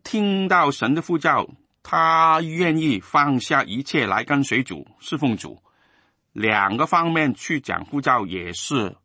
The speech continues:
合理的。那么神有两种的呼召，在圣经里面至少有两大种的呼召。第一种呼召是普遍的呼召，这个就是呼召我们罪人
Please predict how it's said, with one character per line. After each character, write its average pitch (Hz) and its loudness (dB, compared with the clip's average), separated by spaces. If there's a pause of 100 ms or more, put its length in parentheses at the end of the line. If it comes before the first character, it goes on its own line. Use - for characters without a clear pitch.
(320)
合 123 -2
理 113 -2
的。 87 -14 (840)
那 - -2
么 240 2
神 214 0 (220)
有 143 0
两 139 2
种 90 -6
的 135 0
呼 175 -4
召， 104 0
在 147 0
圣 156 -2
经 147 0
里 101 -2
面 127 -2 (100)
至 170 -8
少 82 -4
有 92 -4
两 95 -2
大 139 2
种 85 -10
的 101 -8
呼 - -8
召。 110 -2
第 180 -4
一 196 -4
种 104 -2
呼 151 -4
召 143 2
是 135 -6
普 92 -8
遍 143 0
的 127 0
呼 135 -4
召， 127 -2 (680)
这 233 -4
个 220 0
就 202 0
是 190 0
呼 196 -4
召 175 4
我 107 0
们 117 -2 (480)
罪 196 6
人 123 2